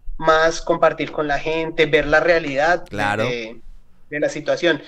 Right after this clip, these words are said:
Speaker 1: Entonces, hay, hay unas pirámides a menos de cinco kilómetros de una ciudad que literal puedes ver que se mueren de hambre.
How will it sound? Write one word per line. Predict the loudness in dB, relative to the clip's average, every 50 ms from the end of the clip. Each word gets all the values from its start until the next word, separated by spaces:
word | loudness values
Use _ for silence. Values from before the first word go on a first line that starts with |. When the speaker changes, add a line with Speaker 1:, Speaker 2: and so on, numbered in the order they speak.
| -18 -18 -18 -18 -10
Speaker 1:
Entonces, | _ 0 0 2 2 0 -2 0 2
hay, | 2 2 2 2 0
hay | 0 0
unas | 2 0 0 0
pirámides | 0 -2 0 0 0 0 0 -2 -2 -2 -4 -8 -12 -16 -20 _ _ -4
a | -2 0 2 2 0
menos | 0 -2 -2 -2 -2 -4 -6 -4
de | -4 -4 -4
cinco | -4 -4 -4 -4 -6 -6 -4 -6 -6 -6
kilómetros | -6 -2 -2 -2 -2 -2 -4 -4 -4 -6 -6 -6 -8 -4
de | -2 0
una | 2 2 2 0 -2
ciudad | -4 0 2 4 4 2 2 -2 -12 _ _ _ _ -6
que | -4 -4
literal | -4 -4 -8 -10 -8 -8 -4 -2 -2 -2 -2 -2 -2 -4 -2 -2 -4 -6 -6 -8 -8 -4
puedes | -4 -4 -4 -6 -6 -2
ver | 0 0 0 0 -2
que | -10 -10
se | -6 -4 -4
mueren | -4 -4 -6 -6 -2
de | -2
hambre. | -2 0 -2 -4 -6 -8